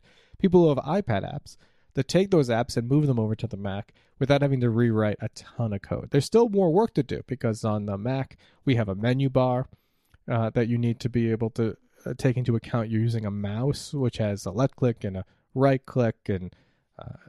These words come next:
different behaviors. You need to be able to code for that type of thing. But they don't have to rewrite everything from scratch, which with, inside the user interface, which is what they had to do, uh, before. So we might also see, uh, some new apps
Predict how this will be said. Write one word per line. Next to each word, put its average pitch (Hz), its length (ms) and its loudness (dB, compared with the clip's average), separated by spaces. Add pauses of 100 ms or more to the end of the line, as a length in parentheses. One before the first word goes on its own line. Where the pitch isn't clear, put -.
(180)
different 120 260 0
behaviors. 147 640 0
You 107 80 -2
need 101 120 -2
to 104 40 -10
be 107 60 0
able 98 180 -2
to - 20 -14
code 113 320 0
for 110 120 -4
that 104 200 -4
type - 200 -6
of - 80 -10
thing. - 340 -16
But - 160 -4
they 151 100 4
don't 202 120 4
have 208 100 2
to 147 100 0
rewrite 135 440 4
everything 117 360 -2
from 95 140 -12
scratch, 135 640 -2
which - 300 -8 (360)
with, 143 340 -4
inside 127 360 0
the 104 60 -4
user 113 260 0
interface, 135 500 -4
which - 160 -6
is 110 220 -8
what 123 180 0
they 123 120 2
had 107 200 -2
to 110 60 -4
do, 101 340 0 (680)
uh, 101 160 -2
before. 151 580 2
So 123 260 2
we 143 240 2
might 190 340 0
also 160 420 0
see, 110 440 -4 (460)
uh, 113 200 0
some 131 440 -2
new 165 460 4 (360)
apps - 540 -4